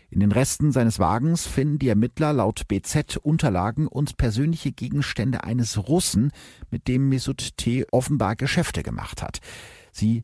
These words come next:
versuchen, den Russen zu befragen, doch der Mann hat sich noch am Tag des Anschlags ins Ausland abgesetzt.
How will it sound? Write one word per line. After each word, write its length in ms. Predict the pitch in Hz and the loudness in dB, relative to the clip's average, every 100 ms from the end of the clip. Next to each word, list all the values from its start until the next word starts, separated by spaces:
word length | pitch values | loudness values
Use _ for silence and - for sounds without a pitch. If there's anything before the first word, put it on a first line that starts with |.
| - | -4
versuchen, 440 | - 107 175 208 | 0 2 4 6
den 120 | 185 | 6
Russen 320 | 127 139 - 151 | 4 4 2 0
zu 120 | 120 | 0
befragen, 640 | 110 - 151 175 117 139 - | 0 0 2 2 2 -2 -2
doch 280 | 131 - | -4 -4
der 180 | - 113 | -6 -2
Mann 360 | 110 95 151 147 | 0 2 0 -2
hat 140 | 139 | -4
sich 280 | - 139 - | -6 -8 -2
noch 200 | 127 - | -4 -2
am 180 | 117 127 | -6 -2
Tag 320 | 160 175 - | -2 -2 -4
des 180 | 135 - | -8 -4
Anschlags 840 | 113 120 - 117 107 - - - - | -2 -2 0 -2 -2 -4 -10 -12 -4
ins 160 | 139 | -2
Ausland 400 | - 113 - 71 | 2 0 0 -4
abgesetzt. 600 | - - 60 - - - | -6 -10 -10 -10 -10 -12